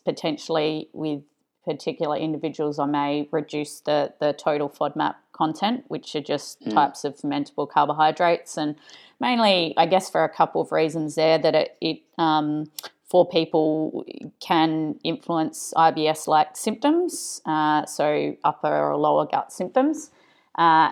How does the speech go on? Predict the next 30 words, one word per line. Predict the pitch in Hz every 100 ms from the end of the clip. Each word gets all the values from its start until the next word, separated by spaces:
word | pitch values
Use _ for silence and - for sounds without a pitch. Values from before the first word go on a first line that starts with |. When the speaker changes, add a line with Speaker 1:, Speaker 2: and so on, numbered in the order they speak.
| -
Speaker 1:
and | 170 165 165 160 156 -
it, | 170 156 -
for | - 175
some | 180 185
people, | 180 185 180
may | 165 160 160
just | 170 160 -
feel | 170 160 160
like | 156 -
it's, | 165 - -
yeah, | 180 196
just | 180 180 - 160
easier | 165 160 165 160 147
on | 160 156
the | 156
gut. | 156 156 -
They | 151
don't | 160 - -
feel | 151
so | 151 147
bloated | 147 151 151 - 160
and | 151 147
heavy. | 156 156 147 - - _ -
And | 175
this | 165 -
is | 175 160
for | 147
individuals | - 156 151 151 143 156 156 147
even | 151 151 151
without | 151 147 147 151